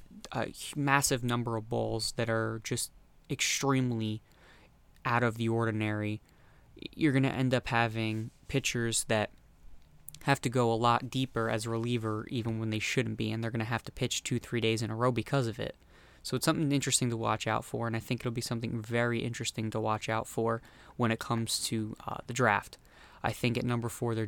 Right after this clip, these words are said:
definitely gonna be looking at one of the two pitchers that are gonna be going in the top ten, uh, whether that be Leiter or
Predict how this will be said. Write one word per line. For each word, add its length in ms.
definitely 520
gonna 120
be 100
looking 280
at 120
one 160
of 40
the 60
two 220
pitchers 340
that 100
are 80
gonna 120
be 60
going 260
in 60
the 60
top 280
ten, 320
uh, 200
whether 200
that 260
be 140
Leiter 360
or 380